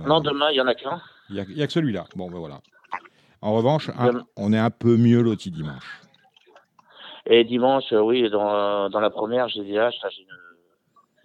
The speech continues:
Speaker 1: une, une bonne chance avec une jument là, qui vient de gagner, qui, à mon avis, qui, qui monte de catégorie, mais je pense qu'il peut regagner à Harley Charentaise.
Speaker 2: D'accord, Harley, Harley Charentaise,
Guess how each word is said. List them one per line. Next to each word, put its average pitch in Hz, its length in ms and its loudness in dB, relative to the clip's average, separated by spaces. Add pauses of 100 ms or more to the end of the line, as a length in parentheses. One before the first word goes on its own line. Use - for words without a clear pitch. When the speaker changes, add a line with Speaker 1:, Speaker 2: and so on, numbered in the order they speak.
(420)
Speaker 1:
une, 110 80 -8
une 101 40 -6
bonne 113 200 0
chance 123 260 -4
avec 101 140 -6
une 101 120 -6
jument 107 280 0
là, 98 100 2
qui - 160 -18
vient 101 120 -4
de 107 60 -6
gagner, 107 380 -4 (100)
qui, - 60 -10
à 95 40 -4
mon 95 140 -2
avis, 104 220 0
qui, 95 160 -8 (180)
qui 104 100 -4
monte 110 180 -2
de 113 60 0
catégorie, 107 540 2
mais 104 140 -2
je - 100 -14
pense 110 160 -2
qu'il 107 140 -6
peut 104 100 -6
regagner 101 440 -2
à 95 80 2
Harley 104 160 -2
Charentaise. 90 500 -6 (640)
Speaker 2:
D'accord, 98 340 -8
Harley, 104 320 -8
Harley 95 240 -8
Charentaise, 107 600 -6